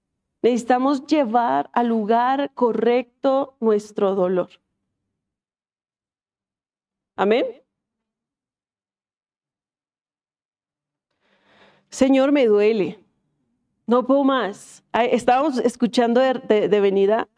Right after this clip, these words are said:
a una, una ministración preciosa del pastor Diego Rossi. Y dice, las oraciones más genuinas son en medio del dolor. Cuando le dices, "No puedo más, Señor", como Jeremías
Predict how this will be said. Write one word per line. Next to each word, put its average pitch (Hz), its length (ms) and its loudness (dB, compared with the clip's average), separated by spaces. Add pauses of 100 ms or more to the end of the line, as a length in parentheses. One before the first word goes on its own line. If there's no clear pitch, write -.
a 202 180 0
una, 214 680 -2 (680)
una 233 160 2
ministración 233 640 0
preciosa 220 540 0
del 208 180 0
pastor 202 380 -2
Diego 202 300 0
Rossi. 214 500 -2 (1300)
Y 247 140 2
dice, 240 200 2
las 226 460 -2
oraciones 247 760 0
más 294 200 0
genuinas 311 560 0
son 208 120 0
en 226 120 0
medio 262 260 0
del 208 180 0
dolor. 190 340 -4 (1120)
Cuando 233 240 2
le 240 80 2
dices, 240 260 0
"No 247 180 2
puedo 349 180 0
más, 262 220 0
Señor", 226 440 -2 (320)
como 269 260 0
Jeremías 233 960 -2